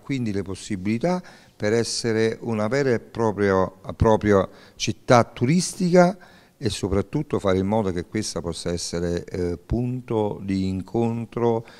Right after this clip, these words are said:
di tantissime cose belle che noi possiamo offrire. Il brand Torre del Greco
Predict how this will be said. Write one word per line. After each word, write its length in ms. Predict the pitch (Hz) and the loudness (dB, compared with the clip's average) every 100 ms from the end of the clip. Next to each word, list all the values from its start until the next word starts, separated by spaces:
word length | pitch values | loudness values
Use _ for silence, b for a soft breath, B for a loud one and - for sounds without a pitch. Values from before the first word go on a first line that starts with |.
| B B | B B
di 160 | 107 98 | -10 -6
tantissime 760 | 95 92 - 104 - 110 98 | -6 -6 -8 -8 -8 -6 -6
cose 300 | - 90 98 | -6 -6 -6
belle 460 | 90 87 90 82 85 | -6 -4 -4 -4 -6
che 140 | 90 | -4
noi 180 | 85 87 | -4 -6
possiamo 400 | 85 - 80 80 | -8 -10 -10 -10
offrire. 720 | 69 - 69 67 64 65 - - | -12 -16 -14 -12 -12 -14 -16 -8
Il 220 | 135 120 | -4 -4
brand 500 | 101 135 139 104 92 | 0 6 6 6 0
Torre 260 | 87 90 87 | -4 -4 -4
del 120 | 85 | -6
Greco 540 | 76 73 67 - 76 | -8 -10 -10 -12 -16